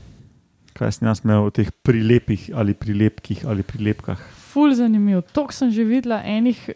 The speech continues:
Speaker 2: dokumentarcev in posnetkov teh rib, pa nikoli nisem opazila, da so s hrbtom
Speaker 1: Ja,
Speaker 2: prilepljene.
Speaker 1: tudi, tudi jaz ne, jaz sem si
Speaker 2: Prav ne
Speaker 1: gladko
Speaker 2: morem verjeti, ej. Pa sem mislila, da dobro opazujem. <laughs>
Speaker 1: Okej, no, zdaj pa to sklenjeno, to sto enaindvajseto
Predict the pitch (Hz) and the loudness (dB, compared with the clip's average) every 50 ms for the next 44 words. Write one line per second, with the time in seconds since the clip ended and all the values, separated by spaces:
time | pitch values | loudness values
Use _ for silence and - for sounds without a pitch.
0 | - - 208 202 214 208 - 214 208 202 196 196 - - 214 214 220 233 - - | -12 -10 -4 -2 -2 -2 0 2 2 4 4 4 2 2 0 0 0 -2 -2 0
1 | 254 240 233 214 - 196 - - - 233 247 247 - - 226 208 202 - 233 247 | 2 2 4 2 2 -2 -2 0 0 2 2 0 0 0 -2 -2 0 0 -2 -2
2 | 202 - - 226 208 226 220 - _ 185 175 165 - - 214 208 196 175 - 185 | -2 -2 -2 2 2 2 0 0 _ -2 -2 -2 0 0 2 2 2 2 2 0
3 | 175 165 - 175 170 165 170 170 156 - 180 160 - - - 180 - - - 170 | -2 0 -2 -2 -2 0 -2 -2 -4 -6 -10 -12 -8 -4 -4 -4 -4 -2 -4 -2
4 | 156 - 185 180 156 170 160 - - - 170 160 143 160 - - - - - - | 0 4 4 4 4 2 -2 -6 -8 -4 2 4 4 4 2 -2 -8 -10 -4 -2
5 | 135 123 123 120 113 - - 120 110 107 117 117 - 123 170 247 262 269 262 247 | 2 4 4 4 4 2 0 0 0 0 0 -2 -2 -2 0 0 2 2 2 2
6 | 247 240 233 226 233 233 233 233 220 214 208 214 214 196 - - - 180 180 175 | 0 0 0 0 0 0 0 0 0 0 0 -2 -2 -2 -4 -6 -6 -6 -6 -4
7 | 175 - - - - - - - - _ _ _ _ - 208 - 226 220 233 254 | -6 -8 -10 -14 -18 -20 -20 -20 -20 _ _ _ _ -12 -6 0 2 4 4 4
8 | 240 - 262 233 226 202 208 208 185 202 208 226 208 247 220 202 - 226 240 196 | 4 2 0 0 2 0 0 0 0 0 0 0 2 0 0 0 0 -2 -2 0
9 | 196 233 214 233 247 254 226 214 214 214 208 208 208 202 214 247 214 180 202 185 | 0 2 2 2 2 2 0 0 0 -2 -2 -4 -6 -8 -8 -10 -10 -8 -8 -8
10 | 120 - - - - - - - _ _ _ _ _ _ _ _ _ _ - 196 | -10 -10 -12 -18 -20 -20 -20 -20 _ _ _ _ _ _ _ _ _ _ 2 2
11 | - - - 180 117 95 - - - 156 196 190 160 - - - 175 175 175 - | 4 6 4 4 4 2 0 -2 2 4 4 4 2 0 -4 -6 -2 -2 0 -2
12 | 190 - - 196 185 170 147 - 165 151 - - - 160 - - 180 185 180 165 | -2 -2 -2 0 0 0 0 0 0 -2 0 0 0 0 0 2 0 0 2 2
13 | 175 180 170 - - 165 | 2 2 2 2 0 0